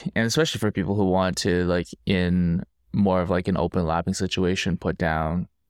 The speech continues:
uh, some flyers, they can have that stamp of approval, like, "Hey, this was not, uh, a satellite-based timing system. It was, like, literally,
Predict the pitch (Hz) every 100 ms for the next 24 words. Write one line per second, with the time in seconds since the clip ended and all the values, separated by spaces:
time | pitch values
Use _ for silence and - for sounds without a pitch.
0 | - - 80 73 - - - 98 90 90
1 | 85 90 87 - - 110 87 - 82 82
2 | 82 - _ _ _ _ _ 120 95 92
3 | 98 87 - - 92 90 87 82 - 95
4 | 92 85 95 104 90 85 92 - 90 107
5 | 87 78 - _ _ _ _ _ _ -
6 | 98 82 - 101 - 98 98 95 90 82
7 | - - _ - 90 90 - - 113 90
8 | 87 80 - - - 87 85 - 85 98
9 | 95 90 90 90 85 101